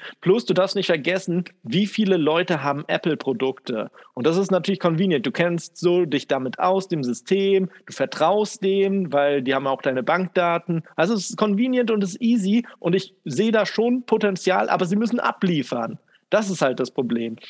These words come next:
Wenn die halt eine Serie rausbringen, die geil ist, dann ist es cool, werden die Leute vielleicht auch,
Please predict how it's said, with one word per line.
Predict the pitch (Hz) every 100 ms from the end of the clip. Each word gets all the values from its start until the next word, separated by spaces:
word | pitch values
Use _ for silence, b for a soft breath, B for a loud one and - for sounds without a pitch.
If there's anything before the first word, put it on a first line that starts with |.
| B
Wenn | 160 190
die | 196
halt | 196 202 -
eine | - 214 240
Serie | 185 208 240 233 233 233 -
rausbringen, | 170 208 208 220 226
die | 180
geil | 170 185 233 247
ist, | 285 277 b b
dann | - 139
ist | -
es | 170 160 - 226
cool, | 269 302 - _ _ - -
werden | 170 202
die | 196
Leute | 190 202 190
vielleicht | 190 180
auch, | 175 170 160